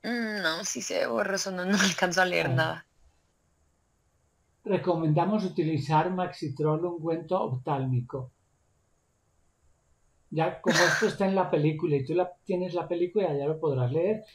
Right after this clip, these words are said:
Speaker 2: Y además te mando esto. Es la página ciento sesenta y nueve.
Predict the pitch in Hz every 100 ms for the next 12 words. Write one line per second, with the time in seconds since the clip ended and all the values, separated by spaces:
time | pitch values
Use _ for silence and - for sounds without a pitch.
0 | - - - 143 131 127 127 - 170 160
1 | 165 170 170 151 - 113 - _ _ 151
2 | 160 175 175 185 185 208 165 131 160 147
3 | 151 180 156 135 135 127 131 131 147 127
4 | 107